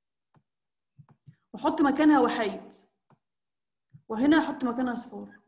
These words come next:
ده وحيد وده اصفار. انا عرفت هنا ان انا بحط وحيد ليه؟ لان ده summation of min term، والمين تيرم يعني وحيد. هنا بشوف الاماكن اللي بتناسب الكونديشن ده واحط بدلها اصفار. اصفار ليه؟ لان دي summation of max term.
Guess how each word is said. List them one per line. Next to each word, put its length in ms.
ده 160
وحيد 540
وده 120
اصفار. 420
انا 100
عرفت 320
هنا 200
ان 100
انا 120
بحط 280
وحيد 340
ليه؟ 440
لان 140
ده 80
summation 380
of 140
min 240
term، 300
والمين 260
تيرم 220
يعني 180
وحيد. 320
هنا 460
بشوف 240
الاماكن 380
اللي 100
بتناسب 320
الكونديشن 440
ده 80
واحط 220
بدلها 240
اصفار. 240
اصفار 280
ليه؟ 140
لان 180
دي 80
summation 260
of 60
max 200
term. 160